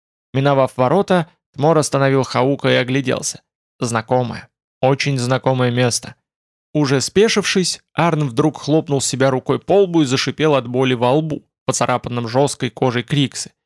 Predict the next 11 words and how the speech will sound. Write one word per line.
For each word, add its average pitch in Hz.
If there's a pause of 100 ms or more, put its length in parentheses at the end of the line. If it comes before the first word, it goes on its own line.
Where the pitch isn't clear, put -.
(440)
Ну 120
конечно, 120 (100)
отсюда 151
же 143
и 156
началось 143
то 143
пресловутое 135
путешествие 135
в -
Хароген. 127